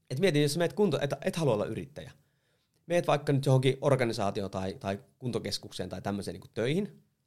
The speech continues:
oot siellä tälleen näin, niin kylmästi sanottunahan, enkä halua pelotella, mut sä olet riippuvainen siitä työnantajasta.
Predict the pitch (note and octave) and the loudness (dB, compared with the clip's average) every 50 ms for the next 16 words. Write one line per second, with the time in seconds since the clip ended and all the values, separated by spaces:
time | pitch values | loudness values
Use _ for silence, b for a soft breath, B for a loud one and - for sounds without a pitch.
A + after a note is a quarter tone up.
0 | _ _ _ _ C3 A#2 A#2 A#2 - A2+ G2 F#2+ F#2 F#2 F#2+ G2+ G#2+ A2 - - | _ _ _ _ -2 -2 0 0 -2 -2 -2 -2 -4 -6 -8 -8 -8 -8 -8 -10
1 | - _ _ _ _ _ _ _ C3+ B2+ - - _ _ _ _ _ _ _ - | -12 _ _ _ _ _ _ _ -8 -8 -8 -10 _ _ _ _ _ _ _ -4
2 | A3 G#3 D3+ C3+ - - - G#3 F#3 C#3+ - C3 G#2+ G2 G2+ F#2+ - C3+ C#3 D3+ | -2 -2 -2 -2 -2 0 0 2 2 2 0 -2 -2 -2 -2 -2 0 0 -2 0
3 | F3 G#3 G3+ - B3 F#3+ A#2+ A2 G2+ - - - _ _ _ C#3+ C3+ - E3+ D3 | -2 -2 -2 0 0 2 2 2 0 -4 -8 -12 _ _ _ -16 -10 -6 -2 -2
4 | D3 C#3+ D3 F#3 G#3 G3+ - - A#2+ G2+ G2+ F#2+ F#2+ G2+ G2+ G2+ - B2 G#2 C3 | 0 0 0 0 0 0 0 -2 -2 -2 -2 -2 -4 -4 -6 -4 -4 -2 0 0
5 | A2 F2+ E2+ E2 - - - _ | 0 -2 -4 -10 -14 -16 -18 _